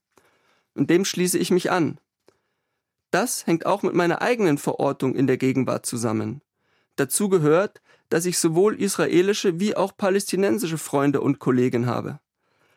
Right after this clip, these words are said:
Deren Erfahrungen und Lebenssituationen sind nicht meine, aber ich kann versuchen, sie nachzuvollziehen. In dem gegenwärtigen Konflikt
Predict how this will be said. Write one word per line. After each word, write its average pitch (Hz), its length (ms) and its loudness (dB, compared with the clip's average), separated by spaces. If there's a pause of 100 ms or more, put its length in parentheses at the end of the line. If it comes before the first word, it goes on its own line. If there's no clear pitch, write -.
(360)
Deren 220 400 4
Erfahrungen 190 640 0
und 160 160 0
Lebenssituationen 165 880 2
sind 151 160 -2
nicht 190 300 0
meine, 175 420 0 (420)
aber 165 200 0
ich 185 100 -2
kann 185 200 0
versuchen, 190 800 0
sie - 160 -2
nachzuvollziehen. 160 1040 -2 (1400)
In 170 120 4
dem 165 140 4
gegenwärtigen 190 640 2
Konflikt 208 600 -2